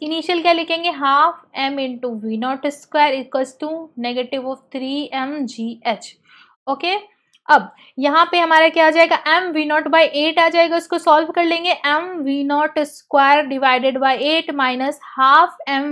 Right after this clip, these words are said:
V naught square equals to minus of three M G H। तो ये क्या हो जाएगा, four by eight, तो ये क्या हो जाएगा, three by eight m V naught square equals to minus of three M G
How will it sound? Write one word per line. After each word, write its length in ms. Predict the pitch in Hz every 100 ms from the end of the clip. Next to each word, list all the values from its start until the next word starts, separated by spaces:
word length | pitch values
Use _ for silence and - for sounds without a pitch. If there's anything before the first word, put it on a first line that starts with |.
| 277
V 140 | 254 254
naught 340 | 269 285 285 262
square 500 | - _ - 247 247
equals 480 | 247 240 277 285 285 _
to 120 | 285 285 - - _ _ 269
minus 460 | 269 269 320 339 320
of 120 | 311 - -
three 380 | 294 311 330 320
M 180 | 285 294 277
G 160 | 240 247 240 254
H। 180 | 226 -
तो 480 | _ - _ _ 277
ये 140 | 302
क्या 160 | 320 320
हो 80 |
जाएगा, 280 | 302 302 320 330
four 180 | 302 294 311
by 160 | 311 302
eight, 260 | 294 302 302
तो 60 | 311
ये 200 | 294 285 285
क्या 120 | 302
हो 100 | 285
जाएगा, 260 | 285 277 302 302
three 260 | 320 339 359 330
by 180 | 330 311 254
eight 420 | 285 311 320 311 294
m 260 | 302 320 294
V 140 | 277 269 277
naught 260 | 285 285 277 269
square 320 | - 277 277 277
equals 280 | 269 269 -
to 100 | 294
minus 440 | 277 247 247 285 285
of 100 | 285 -
three 200 | - 269 277 262
M 180 | 262 269
G 200 | 226 233